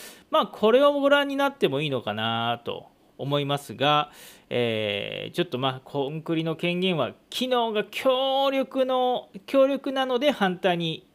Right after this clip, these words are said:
強力な代わりその権限がむ-、設定が難しいと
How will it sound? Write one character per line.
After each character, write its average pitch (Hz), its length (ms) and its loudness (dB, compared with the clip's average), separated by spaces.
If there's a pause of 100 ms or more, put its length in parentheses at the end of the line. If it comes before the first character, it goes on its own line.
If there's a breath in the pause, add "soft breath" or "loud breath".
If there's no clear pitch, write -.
(140)
強 240 180 6
力 233 260 4
な 220 180 0
代 - 320 0
わ 226 100 4
り 269 120 0
そ - 120 -2
の 160 120 0
権 156 200 -4
限 160 120 -2
が 131 100 -2
む-、 117 220 -6
設 - 280 -4
定 - 160 -2
が 127 100 -2
難 131 420 -2
し 151 180 -4
い - 40 -8
と - 100 -12